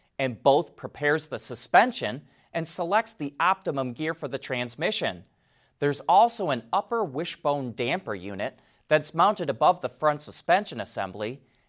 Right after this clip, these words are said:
and is said to stabilize the ride and make driving the car feel more effortless. Rolls claims this is a world's first technology. And if you'd like to learn more about the new Ghost,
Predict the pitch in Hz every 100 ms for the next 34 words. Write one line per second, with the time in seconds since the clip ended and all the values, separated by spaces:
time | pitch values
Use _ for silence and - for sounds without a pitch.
0 | - 185 175 - 185 - 123 - 131 127
1 | 110 110 131 - 95 104 95 131 - -
2 | 147 151 120 143 160 214 147 110 - 113
3 | 131 - 123 117 120 127 - 190 - 220
4 | - 98 - - - _ _ _ _ -
5 | 117 123 120 - 139 139 107 - - 196
6 | 143 - - 135 120 107 110 202 135 95
7 | - 233 196 - - 113 131 151 190 139
8 | 110 90 85 _ _ _ _ _ 113 113
9 | 123 123 113 113 117 107 110 110 117 120
10 | 110 110 113 110 107 120 113 110 -